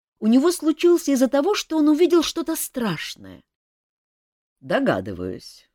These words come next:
Он говорил вам что-то о конце света, если я не ошибаюсь, но вы не стали поддерживать разговор на эту тему, а напрасно. Я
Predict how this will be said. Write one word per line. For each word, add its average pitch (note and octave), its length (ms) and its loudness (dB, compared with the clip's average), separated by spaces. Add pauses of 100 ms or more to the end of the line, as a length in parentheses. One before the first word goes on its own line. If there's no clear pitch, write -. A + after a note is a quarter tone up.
(840)
Он E3+ 220 -2
говорил G#3+ 440 2
вам G#3+ 240 -2
что-то - 540 -8
о - 40 -6
конце G3+ 400 -6
света, A#3+ 460 -6
если G#2+ 320 -6
я A2 120 -4
не A2+ 140 -6
ошибаюсь, A2 680 -10 (420)
но E3 140 -2
вы C#4 120 4
не F#4+ 120 0
стали C3+ 340 -4
поддерживать A#2+ 720 -6
разговор B2 480 -6
на A#2+ 140 -6
эту B2 160 -10
тему, A#2 500 -10 (320)
а A2 80 -18
напрасно. G2 800 -14 (500)
Я C#3+ 340 -4